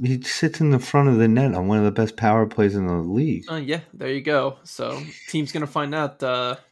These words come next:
Speaker 2: uh, the worst way possible that he's not worth that, probably not gonna be worth that contract. So
Speaker 1: I'd give him
Speaker 2: um,
Speaker 1: th-, like, maybe three mil for two years.
Speaker 2: Oh yeah, there's n-,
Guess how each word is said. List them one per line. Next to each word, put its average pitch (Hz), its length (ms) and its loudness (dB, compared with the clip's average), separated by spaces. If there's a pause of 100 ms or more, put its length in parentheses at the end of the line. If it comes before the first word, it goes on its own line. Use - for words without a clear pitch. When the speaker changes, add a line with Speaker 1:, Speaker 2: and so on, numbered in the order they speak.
(380)
Speaker 2:
uh, 131 260 -8
the 135 220 -12
worst 143 260 -2
way 139 100 -4
possible 147 440 -4
that 117 140 -8
he's 127 180 -10
not 123 160 -8
worth 139 340 -6 (220)
that, 131 320 -4
probably 139 200 -2
not 139 120 -6
gonna 143 120 -8
be - 20 -6
worth 139 240 -4
that 117 160 -10
contract. - 560 -10
So - 260 -14 (880)
Speaker 1:
I'd 151 100 6
give 127 80 -2
him 113 80 6
Speaker 2:
um, 127 140 6
Speaker 1:
th-, 107 540 -4
like, 82 360 0 (680)
maybe 82 280 -2
three 73 320 -4
mil 78 360 -6 (220)
for 82 100 -10
two 82 200 -8
years. 80 340 -8
Speaker 2:
Oh 123 140 -2
yeah, 92 200 -8
there's 131 320 -12
n-, 117 220 -12